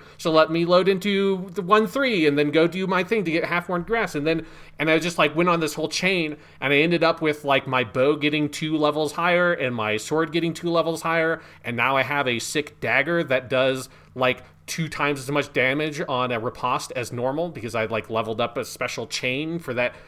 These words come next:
And, and it's the kind of shit that I never did that in these games. And I've played all of them, and I've never kind of done, like, done it that way. And there's something about Demon Souls having the load times be the way they are.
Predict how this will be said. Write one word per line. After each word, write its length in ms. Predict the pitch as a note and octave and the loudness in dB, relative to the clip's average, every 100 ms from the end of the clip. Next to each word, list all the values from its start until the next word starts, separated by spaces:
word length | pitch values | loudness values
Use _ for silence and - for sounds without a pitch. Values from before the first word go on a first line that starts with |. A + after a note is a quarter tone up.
| - - | -16 -2
And, 340 | C3+ C#3 C3+ | -2 0 -2
and 200 | D3 C#3+ | 0 0
it's 160 | D3+ - | 0 -4
the 80 | E3 | -4
kind 220 | F3 G3 | -4 -4
of 60 | |
shit 240 | - F#3 - | -4 -4 -2
that 220 | D3+ C#3 | -4 -2
I 140 | C3+ E3 | 0 0
never 420 | D#3+ F#3 A#3 E3+ | 0 0 0 0
did 200 | C3 G#2 | -2 -4
that 220 | G2 F2+ | -4 -6
in 140 | - A#2 | -6 -8
these 200 | G#2 G2 | -10 -10
games. 320 | G2 F#2+ - | -10 -10 -6
And 80 | C3 | -2
I've 160 | F3 - | -2 -2
played 300 | C3 C3+ - - - - | -2 -2 -4 -18 -18 -2
all 220 | D#3 F#3 | 2 2
of 100 | B2+ | 0
them, 200 | G2+ F2 - _ | -2 -10 -16 _
and 100 | C#3+ | 0
I've 140 | D3+ C#3+ | 0 2
never 300 | D#3 F#3 F#3+ | 0 0 -2
kind 180 | - C3+ | -2 -4
of 120 | A2+ | -2
done, 360 | C3 D3+ C#3+ - - - | -2 -2 -6 -12 -16 -2
like, 340 | B2 A#2 - - - _ _ _ _ - - C#3 B2 | 0 0 -4 -20 -20 _ _ _ _ -20 -20 -20 -4
done 180 | D3+ D3+ | 0 2
it 180 | D#3+ D3+ | 2 0
that 220 | C#3 C3+ | 0 0
way. 340 | B2+ B2+ E3 E3 | 0 2 2 0
And 100 | C3+ | -2
there's 140 | C3 | -4
something 260 | D#3 D3+ D3 | -4 -4 0
about 220 | C3 A2+ | 0 -2
Demon 240 | C3 C#3+ | -6 -6
Souls 320 | D3 B2+ A2 - | -4 -4 -4 -2
having 340 | C3+ C3+ C#3 | -4 -2 -4
the 80 | B2 | -4
load 240 | A2+ B2+ | -4 -4
times 300 | A2+ B2 A2 | -4 -8 -8
be 100 | A#2+ | -10
the 100 | A#2+ | -6
way 140 | A#2+ A#2 | -4 -2
they 140 | A2 | -2
are. 420 | A2+ A2+ C#3 D#3 | -2 0 0 -2